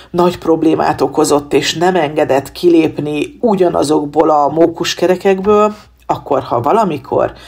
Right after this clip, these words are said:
akkor a szűzteli holdal február huszonnegyedikén, vagy ezt követően nem csak meghatározod, hogy mik ezek, hanem ezeket el tudod engedni.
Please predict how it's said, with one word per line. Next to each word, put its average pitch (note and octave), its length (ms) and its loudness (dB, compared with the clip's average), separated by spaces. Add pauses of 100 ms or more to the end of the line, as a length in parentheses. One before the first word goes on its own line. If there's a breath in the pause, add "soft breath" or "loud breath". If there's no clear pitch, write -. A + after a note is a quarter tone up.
(180 loud breath)
akkor - 280 -4
a B2+ 60 -2
szűzteli D3 600 -2
holdal B2+ 380 -2
február - 400 -4
huszonnegyedikén, C#3+ 1160 -4 (340 loud breath)
vagy C#3+ 200 0
ezt D3+ 220 -2
követően C#3+ 720 -2 (340 loud breath)
nem C#3 140 -6
csak - 180 -10
meghatározod, E3 680 -2
hogy C#3 140 -4
mik C#3 160 -8
ezek, C3+ 260 -4
hanem G#2+ 300 -6
ezeket - 440 -8
el F3 260 0
tudod C#3+ 320 -2
engedni. C#3 680 -2